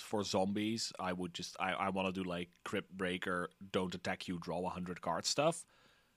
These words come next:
until I just have a really big board. And Graph Reaver does damage to you every turn, so you don't really want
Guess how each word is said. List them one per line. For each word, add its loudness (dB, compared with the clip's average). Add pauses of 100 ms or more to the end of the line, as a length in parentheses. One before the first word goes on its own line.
(200)
until 0
I 0
just -6
have -2
a -2
really 0
big -2
board. 0 (1600)
And 6
Graph 6
Reaver 6
does 4
damage 4
to -4
you 4
every 0
turn, 4
so 0
you 2
don't 4 (100)
really 4
want 0